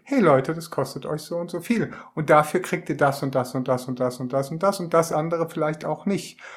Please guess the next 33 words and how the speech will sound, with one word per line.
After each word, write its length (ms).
Und 140
wenn 160
du 80
dann 180
eine 80
Sonderlocke 680
haben 240
willst, 280
dann, 280
äh, 360
beschäftige 560
dir 340
halt 240
ein 320
kleines 380
K 200
M 180
U, 80
das 240
das 140
dann 180
für 100
dich 220
programmiert. 680
Aber 200
dass 220
man 140
quasi 360
den 140
Leuten 320
auch 240
wie 100
so 200